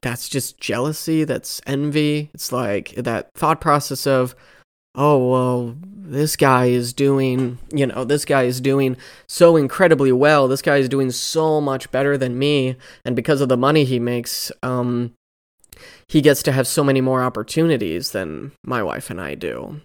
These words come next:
And as someone, and I mean, my wife and I both work, but we have to work in order to make our living situation work. I've thought about it.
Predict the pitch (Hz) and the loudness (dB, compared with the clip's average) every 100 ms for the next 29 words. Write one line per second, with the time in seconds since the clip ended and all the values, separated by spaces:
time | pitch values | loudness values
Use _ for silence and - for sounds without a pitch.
0 | _ - - _ _ _ _ _ 143 143 | _ -20 -20 _ _ _ _ _ 2 4
1 | 135 131 131 127 - 156 143 139 131 123 | 4 6 4 4 4 4 6 4 2 -2
2 | - 135 127 135 131 123 - - - 139 | -2 0 2 2 0 -2 -10 -16 -2 4
3 | 135 135 131 120 117 113 117 147 196 139 | 6 6 4 0 0 0 0 0 4 4
4 | 120 - _ _ _ _ _ _ _ - | 2 -8 _ _ _ _ _ _ _ -6
5 | - 139 127 117 - 175 190 147 123 120 | 0 2 2 -2 -4 -4 -2 0 0 0
6 | 131 127 127 123 135 123 123 123 - 131 | 0 0 0 -2 -4 -4 -4 -6 -4 -2
7 | 123 104 - 123 147 156 127 87 85 151 | 0 -2 -4 2 2 2 0 -2 -8 -10
8 | - 170 - 92 - - - 78 - - | -6 -4 -4 -4 -6 -8 -12 -12 -14 -12
9 | - 117 64 - - 165 - 180 208 - | -2 0 -2 -6 0 0 2 0 0 -2
10 | - - - - | -6 -4 -6 -8